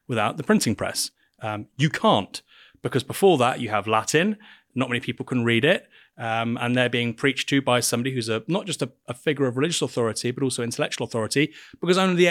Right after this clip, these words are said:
they understand what they're talking about. You can't challenge it. So, um, it, it, it's a bit of both. But I would say to people who are sort of secularly minded or, you know,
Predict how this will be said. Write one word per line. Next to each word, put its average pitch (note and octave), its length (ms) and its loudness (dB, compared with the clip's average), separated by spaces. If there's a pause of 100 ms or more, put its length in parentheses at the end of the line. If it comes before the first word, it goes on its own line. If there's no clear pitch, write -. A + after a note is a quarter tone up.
they F3+ 300 4
understand F#3+ 440 2
what F#3 60 -2
they're G3 120 2
talking A3+ 400 2
about. G#2 340 0 (180)
You G#3+ 100 4
can't C4 300 4
challenge G#2 380 0
it. F#2+ 200 -2 (520)
So, F3 460 6
um, D#3 400 2
it, E3 220 0
it, F3 180 0
it's E3+ 240 2
a F3+ 60 8
bit A3 160 6
of F#3 120 4
both. A2+ 380 2
But D3+ 80 2
I D3+ 80 6
would C4+ 220 4
say B2+ 180 4
to A#2+ 100 0
people A#2+ 300 0
who A2+ 40 2
are G#2+ 40 0
sort A#2+ 160 -2
of G#2 60 -4
secularly - 440 -2
minded A#2+ 640 2
or, - 340 -4
you B2 60 -6
know, - 160 -10